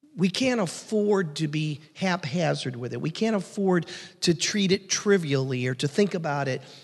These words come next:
on special occasions or just on Sunday mornings. We need to be cognizant of the fact that Christ died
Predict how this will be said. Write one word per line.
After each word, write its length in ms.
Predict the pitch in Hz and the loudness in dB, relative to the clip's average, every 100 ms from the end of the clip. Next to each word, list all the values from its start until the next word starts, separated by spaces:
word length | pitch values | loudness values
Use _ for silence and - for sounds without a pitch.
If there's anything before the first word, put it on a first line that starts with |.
| - | -6
on 160 | 151 156 | -4 -4
special 520 | - 208 190 185 170 | 0 2 2 0 -4
occasions 680 | 151 185 170 160 135 131 | -4 -2 0 0 -2 -4
or 80 | 127 | -6
just 240 | 139 180 185 | -4 -4 -2
on 140 | 165 | -2
Sunday 500 | - - 190 170 156 | -2 -2 -2 -2 -2
mornings. 760 | 147 151 156 156 127 120 113 - - - - - | -2 -2 -2 -2 -4 -4 -6 -8 -14 -20 -20 0
We 160 | 202 | 2
need 180 | 285 240 | 4 2
to 60 | 180 | 2
be 120 | 170 | 0
cognizant 840 | 147 - 214 220 226 202 165 160 143 | -2 -4 0 2 2 2 0 2 0
of 60 | |
the 80 | 143 | -2
fact 360 | 139 156 139 - | 0 0 0 -2
that 180 | 160 | -4
Christ 560 | - - 214 214 185 - - - - | -6 -6 -2 -2 -2 -6 -10 -20 -8
died 580 | 131 151 165 185 180 156 | -2 0 0 0 0 -2